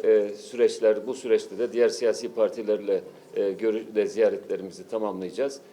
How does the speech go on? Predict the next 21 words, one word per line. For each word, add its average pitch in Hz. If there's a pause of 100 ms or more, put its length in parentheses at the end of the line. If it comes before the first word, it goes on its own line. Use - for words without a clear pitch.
(340)
Önümüzdeki 131
dönem, 127 (440)
e, 107
Türkiye'nin 135 (380)
fevkalade 127 (280)
önemli 131
bir 131
sürece 113
girdiğini 104
hepimiz 131
biliyoruz. - (360)
Hem 123
dünya 123
siyasetindeki 117 (140)
güç 127
dengelerinin 104
değiş-, 101
yer 110
değiştirmesi, 92
hem 117
Türkiye'nin 117